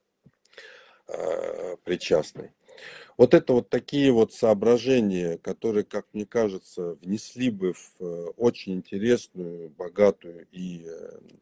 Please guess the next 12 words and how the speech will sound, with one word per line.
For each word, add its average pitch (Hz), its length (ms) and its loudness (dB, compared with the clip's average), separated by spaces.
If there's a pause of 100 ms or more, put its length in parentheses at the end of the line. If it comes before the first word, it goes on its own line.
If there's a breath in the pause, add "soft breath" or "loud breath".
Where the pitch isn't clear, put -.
(500 soft breath)
ну, 92 120 -4
гениальную 92 720 4
концепцию 90 600 -8 (380)
социокультурной - 1400 -10
динамики 90 600 -2
Ахиезера 147 840 0 (400 loud breath)
такой 113 340 4
вот 104 180 4
содержательный, 131 1120 2 (260 soft breath)
внутренний 101 540 -4
мировоззренческий 90 1300 -6
элемент. 98 600 -2